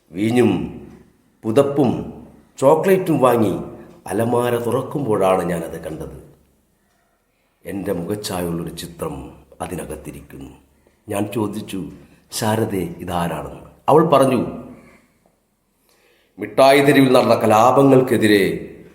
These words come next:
ശബ്ദമുയർത്തിയ എൻ്റെ പ്രിയപ്പെട്ട അബ്ബാസ്.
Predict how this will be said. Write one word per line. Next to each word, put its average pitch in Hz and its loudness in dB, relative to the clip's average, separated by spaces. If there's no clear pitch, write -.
ശബ്ദമുയർത്തിയ 107 2
എൻ്റെ 104 -2
പ്രിയപ്പെട്ട - -4
അബ്ബാസ്. - -8